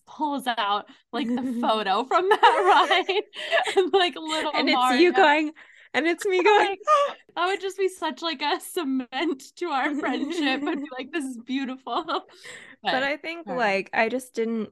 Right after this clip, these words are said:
Speaker 2: grow up having a healthy relationship with dinosaurs. Not that, like, we were, like, codependent or anything, but I just, I didn't, I didn't understand them. I didn't understand the science behind them. I got really confused,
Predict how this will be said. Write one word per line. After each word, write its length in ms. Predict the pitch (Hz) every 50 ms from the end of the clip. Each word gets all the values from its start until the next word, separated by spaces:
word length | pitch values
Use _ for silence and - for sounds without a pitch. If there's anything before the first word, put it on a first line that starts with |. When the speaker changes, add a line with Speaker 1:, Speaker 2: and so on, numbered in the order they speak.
| _ -
Speaker 2:
grow 260 | - - 214 208 202 196
up 180 | 196 185 185
having 460 | - - 247 226 214 196 208 202 190 190
a 60 | 214
healthy 420 | - 220 202 202 240 - 214 208
relationship 920 | 196 196 190 180 175 180 185 214 - - 262 247 247 247 - 269 254 254 -
with 180 | 262 277 269 -
dinosaurs. 1040 | 262 254 262 269 269 277 277 285 - 294 285 285 277 277 285 285 294 285 - - - -
Not 380 | 208 214 226 240 254 254 - -
that, 200 | 285 269 - -
like, 240 | 247 240 226 214 -
we 180 | 220 240 233
were, 140 | 226 226 220
like, 240 | 214 202 190 - _
codependent 960 | - - - 226 226 202 233 - - 220 240 208 240 240 208 185 185 - -
or 120 | 208 196 202
anything, 580 | 196 190 190 202 202 - 190 185 - - -
but 120 | 202 226 202
I 80 | 202 208
just, 200 | - 247 - - -
I 80 | -
didn't, 380 | 220 226 240 247 233 220 - - -
I 60 | 233
didn't 220 | 233 240 247 240 233
understand 800 | 233 214 196 208 220 - - - - 208 208 202 208 208 208 208
them. 400 | 196 196 196 196 196 196 202 - _ _ -
I 80 | - 214
didn't 320 | 202 233 226 226 202 -
understand 540 | - 233 226 220 240 - - 233 214 202 190
the 40 | 208
science 600 | - - 202 196 196 214 233 247 254 240 233 -
behind 500 | - 254 247 247 254 254 247 247 247 247
them. 320 | 247 247 254 254 247 - - -
I 40 | 214
got 180 | 208 254 247 -
really 300 | 226 220 240 240 247 247
confused, 1000 | 240 247 240 233 - - 220 214 214 220 233 240 254 262 262 254 - - -